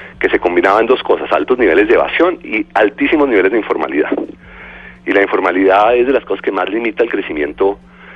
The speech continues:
empresarial. Ahí hay un ejemplo que sería interesante ir al, al doctor Bedoya, y es en el campo colombiano donde la informalidad es rampante y la tributación es mínima. Sectores como el ganadero, que podría ser un gran exportador,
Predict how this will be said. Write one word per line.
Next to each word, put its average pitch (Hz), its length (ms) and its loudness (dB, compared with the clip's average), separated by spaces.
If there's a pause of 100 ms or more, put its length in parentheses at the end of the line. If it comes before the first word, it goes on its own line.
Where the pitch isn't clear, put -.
(120)
empresarial. 87 800 -2
Ahí 85 140 0
hay 92 80 2
un 113 100 0
ejemplo 107 380 0
que - 80 -10
sería 69 160 -10
interesante 87 500 0
ir 95 100 4
al, 95 160 2 (420)
al 95 140 0
doctor 80 280 -2
Bedoya, 95 440 4 (220)
y 85 100 -2
es 82 100 -2
en 120 100 0
el 107 100 -2
campo - 240 -8
colombiano 80 440 -2
donde 101 140 2
la 92 60 0
informalidad 76 460 -2
es - 40 -2
rampante 90 460 -2
y - 20 2
la 98 80 2
tributación 76 420 -6
es 85 100 -2
mínima. 82 360 -2 (800)
Sectores 101 320 0
como 135 200 2
el 107 60 2
ganadero, 85 480 2 (140)
que 90 80 -4
podría 73 240 -2
ser - 80 -6
un 104 120 -4
gran 131 240 2
exportador, - 540 -4